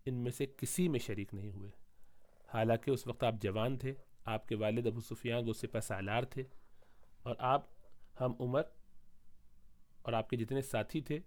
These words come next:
ہم عمر اور دوست احباب، وہ سب بڑھ چڑھ کر اس، ان جنگوں میں حصہ لے رہے تھے مشرکین کی طرف سے۔ ان تمام باتوں کے باوجود آپ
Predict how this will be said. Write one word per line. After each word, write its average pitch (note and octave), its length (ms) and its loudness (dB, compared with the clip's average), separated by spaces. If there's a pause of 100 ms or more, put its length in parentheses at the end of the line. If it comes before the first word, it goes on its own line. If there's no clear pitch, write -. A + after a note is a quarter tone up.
(880)
ہم B2+ 180 -2
عمر B2 220 4
اور A#2+ 120 8
دوست A#2 320 0
احباب، B2+ 300 2
وہ B2+ 60 4
سب - 160 0
بڑھ A#2+ 320 4 (120)
چڑھ E3 200 6
کر C3 120 6
اس، A2+ 180 -2 (140)
ان B2+ 140 0
جنگوں A#2 260 4
میں A2+ 100 4
حصہ - 180 -4
لے G#2+ 200 2
رہے B2+ 140 4
تھے - 180 -6 (540)
مشرکین A#2 460 -2
کی A#2 80 -2
طرف - 260 -2
سے۔ - 140 -6 (500)
ان C3+ 40 -4
تمام C3 360 2
باتوں C3 280 4
کے C3+ 80 0
باوجود A2+ 480 2
آپ A#2+ 200 0